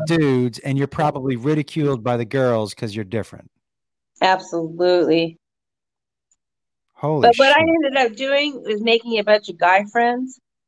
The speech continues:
Speaker 2: and they, they were like my protectors. And I grew up, I learned how to fight with them. I learned how to fight. You know, they taught me how to fight and how to protect myself and be strong.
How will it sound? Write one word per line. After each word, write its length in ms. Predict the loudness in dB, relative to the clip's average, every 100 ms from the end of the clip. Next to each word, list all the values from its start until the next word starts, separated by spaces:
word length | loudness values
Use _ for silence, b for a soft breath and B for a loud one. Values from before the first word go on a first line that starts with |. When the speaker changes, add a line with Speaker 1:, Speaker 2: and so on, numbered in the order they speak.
| _ _ _ _ _ _ _ _ -2
Speaker 2:
and 600 | 4 6 6 6 0 -6 _ _ _
they, 380 | 2 4 2 2
they 120 | 2
were 120 | 4 4
like 180 | 2
my 120 | -2 -4
protectors. 760 | -6 -6 -6 -6 -16 -16 _ _ _ _ _ -4
And 160 | 0
I 100 | 2
grew 220 | 0 2 2
up, 140 | 0 -8 -4
I 140 | -2 0
learned 220 | 0 2
how 100 | 0
to 100 | 0 0
fight 220 | -2 0
with 160 | -8 -4
them. 340 | -6 -6 -14 -4
I 220 | -2 -2 -2
learned 320 | 2 2 2
how 80 | 0
to 100 | 0
fight. 320 | 2 0 0 -6
You 180 | -4
know, 40 | -2
they 100 | -2
taught 180 | -2 0
me 60 |
how 100 | 0
to 80 | -2 0
fight 220 | 2 2 0
and 80 |
how 100 | -4
to 60 | -4
protect 360 | -4 -4 -4 -4
myself 520 | -4 2 4 4 -2
and 180 | -6 -4
be 360 | -2 -2 -4 _ _ _ _ _ _ _ _ _ _ _
strong. 640 | -8 0 2 2 -2 -10